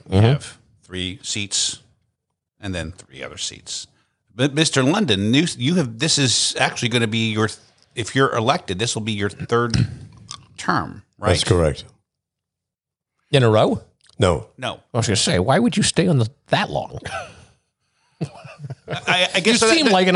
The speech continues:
Speaker 2: you seem
Speaker 1: because
Speaker 2: like a smart guy.
Speaker 1: that, that's really the question. Ed London is, is, is joining us.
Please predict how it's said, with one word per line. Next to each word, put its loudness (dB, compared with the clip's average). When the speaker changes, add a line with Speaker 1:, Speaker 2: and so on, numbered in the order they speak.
Speaker 2:
you 2
seem 2
Speaker 1:
because 0
Speaker 2:
like 2
a 2
smart 0
guy. 4
Speaker 1:
that, 0
that's 0
really 0
the -4
question. -2
Ed 2
London 2
is, -2
is, -6
is -12
joining -2
us. -4